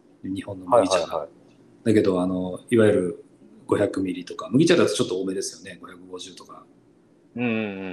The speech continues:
Speaker 2: ん。
Speaker 1: ちょっと多めに入ってる、あれが、確か三ドルか四ドルぐらいしてて。
Speaker 2: <laughs> 五百円近く。
Speaker 1: そうそうそうそうそう。ちょっとやっぱ買え、買う気にならなかったですよね。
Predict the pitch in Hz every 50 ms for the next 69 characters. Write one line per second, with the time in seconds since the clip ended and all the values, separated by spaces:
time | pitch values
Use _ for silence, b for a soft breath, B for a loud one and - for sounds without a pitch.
0 | 85 78 - - 123 107 104 101 98 101 95 92 101 98 - - 87 87 85 82
1 | 85 - _ - 92 95 95 90 92 90 87 87 85 - - - _ _ _ _
2 | _ _ _ _ - - - - - - - - - - - - - - 95 92
3 | 95 95 95 98 - - 95 92 92 95 92 95 95 92 95 87 87 - - -
4 | - - - - - _ _ _ _ _ _ _ _ _ _ _ _ _ _ _
5 | _ - - _ - - _ _ _ - - - - - - - - - - -
6 | 202 - - 202 - 175 - - - - - - - - - - - _ - B
7 | B B B - _ - 104 101 104 101 - - 107 107 98 - - - - 104
8 | - - 76 73 82 - - - 123 101 - 104 90 - 98 90 - - - -
9 | - - - - _ _ _ _ _ _ _ _ _ _ _ _ _ _ - -
10 | - - - _ _ - 110 107 104 - - 101 - - - 120 110 107 107 110
11 | 110 - - - 113 117 113 113 113 104 101 101 104 104 101 90 - - - -
12 | - - - - - - - _ _